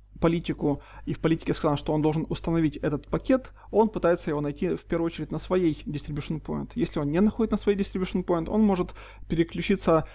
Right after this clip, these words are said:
скажем так, на соседний Distribution Point в другой группе границ. А эта группа границ, э, может вообще быть там на другом континенте. То есть и по медленному каналу нет смысла тянуть какой-нибудь, э, к примеру, пакет офиса. То есть, и у нас есть, э, две опции.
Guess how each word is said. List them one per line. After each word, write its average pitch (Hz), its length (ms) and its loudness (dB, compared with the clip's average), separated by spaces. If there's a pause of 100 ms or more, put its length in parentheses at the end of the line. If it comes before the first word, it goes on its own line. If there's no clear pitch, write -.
скажем 160 320 -2
так, 147 220 -2
на 156 140 2
соседний 156 400 2
Distribution 175 560 -4
Point 233 320 0
в 147 140 -4
другой 180 340 4
группе 151 300 -2
границ. 151 440 0
А - 100 -6
эта 208 160 0
группа 185 220 -2
границ, 180 420 0
э, 151 200 0
может 151 280 -4
вообще 143 300 -4
быть 143 240 0
там 131 260 -2
на 147 160 2
другом 151 320 -2
континенте. 165 720 0 (320)
То - 80 -4
есть - 160 -4
и 175 80 2
по 180 120 2
медленному 160 440 4
каналу 185 380 2
нет 151 180 -4
смысла - 540 -2 (200)
тянуть 170 260 0
какой-нибудь, 147 600 -2
э, 143 100 -4
к - 60 -12
примеру, 151 320 0
пакет 156 380 0
офиса. - 520 -2 (220)
То - 60 -16
есть, - 240 -14 (300)
и 190 180 2
у 175 40 2
нас 175 220 2
есть, 151 180 0 (360)
э, 147 260 0
две 143 240 4
опции. 160 600 -2